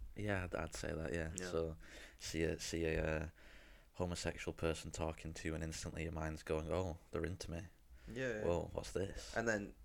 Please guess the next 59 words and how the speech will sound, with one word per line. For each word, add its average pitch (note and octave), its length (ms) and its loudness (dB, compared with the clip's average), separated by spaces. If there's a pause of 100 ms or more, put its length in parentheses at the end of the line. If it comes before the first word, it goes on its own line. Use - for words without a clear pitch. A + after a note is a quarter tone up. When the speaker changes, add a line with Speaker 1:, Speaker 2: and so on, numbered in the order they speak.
(300)
Speaker 2:
they're G#2 180 8
just - 140 -4
thinking, G#2 320 -4
"Why F#2+ 260 6
is G2+ 100 0
this F2+ 100 -6
guy G2+ 220 4
acting F#2+ 240 -2
so F#2 180 2
weird?" F#2+ 380 0 (160)
Speaker 1:
Yeah, F#2 280 6
and E2 140 2
then E2 120 4
next - 220 0
thing D#2 100 0
you D#2 60 2
know, D#2+ 100 2
you're E2 220 6
just, D#2 240 0
like, - 200 2
trying E2 280 2
to - 80 -10
get - 160 0
away D#2+ 260 2
'cause E2 180 -6
you're E2 80 0
like, D#2+ 160 -2
"No, E2 220 2
I'm E2 180 0
straight. D#2+ 420 0
I - 60 -2
don't - 160 -6
wanna - 180 -6
talk - 220 -4
to - 160 -6
you." D#2 180 0
Speaker 2:
Yeah, F#3+ 140 -6
and - 80 -4
it's G#2+ 120 -4
almost B2 200 -2
like A2 100 4
you're G2+ 100 6
having A2+ 260 8
to G#2 80 0
prove G#2 420 0
you're G2 120 4
straight. F#2+ 320 4
You F#2 120 -6
can't G2 220 4
Speaker 1:
Yeah, F2 180 10
Speaker 2:
talk E2+ 260 8
to - 80 -2
Speaker 1:
exactly. D#2+ 160 4
Speaker 2:
it. D#2 100 0
Speaker 1:
You D#2+ 100 6
have E2+ 160 2
to E2 100 4
prove D#2+ 540 2
just, - 360 0